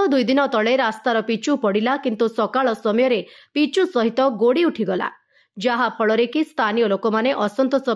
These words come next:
ପ୍ରକାଶ କରିବା ସହିତ ଭିଡିଓ ଉତ୍ତୋଳନ ସାମାଜିକ ଗଣମାଧ୍ୟମରେ ଭାଇରାଲ କରିବା ପରେ ଘଟଣାଟି ସାମ୍ନାକୁ ଆସିଛି। ଏବଂ ଜଲ୍ଲାରପୁରଠାରୁ ପହଙ୍ଗା ରାସ୍ତା ନିର୍ମାଣ କାର୍ଯ୍ୟ ନିମ୍ନମାନର ବୋଲି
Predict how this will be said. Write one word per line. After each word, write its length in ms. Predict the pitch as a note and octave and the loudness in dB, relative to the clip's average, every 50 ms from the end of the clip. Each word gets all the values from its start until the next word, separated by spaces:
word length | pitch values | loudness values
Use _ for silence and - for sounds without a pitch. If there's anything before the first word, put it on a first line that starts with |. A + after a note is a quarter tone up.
| - | -2
ପ୍ରକାଶ 300 | G3+ F#3+ F#3+ A#3 A3 G3 - - - | -2 -2 -2 -2 -4 -4 -4 -6 -6
କରିବା 280 | G3 F#3 G3+ G3 A3+ A3 G3 G#3+ - | -2 -2 0 0 0 -2 -2 -4 -4
ସହିତ 260 | G3+ F#3+ A#3 A#3 - B3 F#3 - - - - - - - A3 | -2 -2 -2 0 0 -2 -2 -2 -6 -12 -20 -20 -12 -4 -2
ଭିଡିଓ 320 | C#4 C#4+ B3+ A#3 F4 D#4+ C4 | 0 0 2 2 4 4 4
ଉତ୍ତୋଳନ 360 | A3+ A#3+ - A#3+ A#3 A3+ A3+ B3+ C#4+ C#4 | 2 2 0 0 2 2 2 0 -2 -2
ସାମାଜିକ 460 | - C#4 A#3 A3 A#3 A#3+ A3+ B3+ A#3+ B3 A3 G3 G3+ | -2 -2 0 0 0 0 -2 -2 -2 -2 0 0 0
ଗଣମାଧ୍ୟମରେ 640 | G3 G3+ G#3 G3+ F#3+ F#3+ E3+ F#3 A#3 A3+ A3+ G#3+ G#3 F3+ E3+ | 0 0 0 0 -2 -2 -2 0 0 0 2 0 0 0 0
ଭାଇରାଲ 320 | F#3+ F#3+ G3+ G#3 A#3+ A3 F#3+ F3+ - | -2 0 0 0 -2 -2 -2 -2 -2
କରିବା 280 | F3+ F#3 F#3+ A#3 C4 C4+ D4 | -2 0 0 0 0 0 0
ପରେ 160 | C4+ A3+ F#3+ - - - - _ _ A3 B3+ | 0 -2 -2 -4 -8 -16 -20 _ _ -2 0
ଘଟଣାଟି 520 | C4 C4+ C4 C4+ E4+ D#4+ C4 G3+ - A#3 B3 A#3+ - | 0 0 2 0 0 0 0 0 0 -2 -2 0 0
ସାମ୍ନାକୁ 380 | - C#4+ C#4 C#4 C#4+ D4+ D4+ C4+ G3 F#3 | 0 0 0 0 0 0 0 0 -2 -2
ଆସିଛି। 320 | - G3+ - - - - - - _ _ _ _ _ _ _ _ _ | -4 -10 -12 -12 -12 -12 -14 -16 _ _ _ _ _ _ _ _ _
ଏବଂ 220 | - A#3+ B3 C#4 C#4+ C4+ A3+ | -2 0 2 2 2 2 2
ଜଲ୍ଲାରପୁରଠାରୁ 720 | C#4+ C#4+ D4 D4+ F4 F#4+ F#4 F4+ C#4+ B3+ - B3+ C4 B3+ D4 D4+ - | 2 2 2 2 0 0 0 -2 -2 -2 0 0 0 0 0 0 0
ପହଙ୍ଗା 300 | C4+ A3+ A#3+ A#3+ B3 B3 A#3 | 0 0 0 0 0 0 0
ରାସ୍ତା 300 | A3+ A#3 A3+ - - D4+ C#4+ B3+ | -2 -2 -4 -4 -2 -2 0 0
ନିର୍ମାଣ 320 | A3 G3+ G#3+ A#3 A#3+ B3+ C4 C4+ | 0 0 0 0 0 0 0 0
କାର୍ଯ୍ୟ 280 | C4+ C4 A#3 - C#4 B3+ A#3 A3 | -2 -2 -2 0 0 0 0 2
ନିମ୍ନମାନର 560 | G#3+ G#3+ A3+ B3 C4+ C4 C4+ C4 B3+ A#3+ A3 G3 F#3+ | 0 0 2 2 2 2 2 2 2 0 0 0 0
ବୋଲି 160 | G3+ G#3 G#3+ | 0 0 0